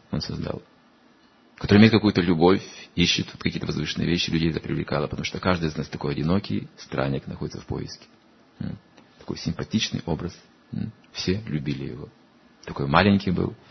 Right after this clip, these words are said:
смешной, с такими ботинками большими, с такими усами. Вечно у него не давалась личная жизнь на экране. М. Но его все любили. Опять Чарли Чаплин один идет, опять какие-то приключения. И один он приходит, и один остается всегда. Никогда не останавливается ни на чем. Серии продолжаются.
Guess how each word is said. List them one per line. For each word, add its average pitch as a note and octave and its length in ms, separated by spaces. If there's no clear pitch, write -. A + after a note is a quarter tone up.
смешной, - 600
с - 60
такими - 260
ботинками E2+ 440
большими, F2+ 400
с - 80
такими - 260
усами. - 480
Вечно E2 300
у - 20
него D#2+ 120
не E2+ 60
давалась D#2+ 360
личная D#2+ 340
жизнь E2+ 260
на D2+ 80
экране. F#2 380
М. E2 180
Но D2+ 200
его D2+ 180
все - 160
любили. B1+ 340
Опять C#2 300
Чарли C2+ 180
Чаплин C#2+ 300
один C#2+ 240
идет, D#2 280
опять - 140
какие-то D2 200
приключения. E2 640
И - 40
один F#2+ 220
он F#2 80
приходит, G2+ 460
и - 60
один C#2+ 240
остается - 420
всегда. - 320
Никогда F#2 280
не F#2+ 80
останавливается E2+ 480
ни D#2 60
на D#2 80
чем. - 260
Серии D#2+ 280
продолжаются. D2 600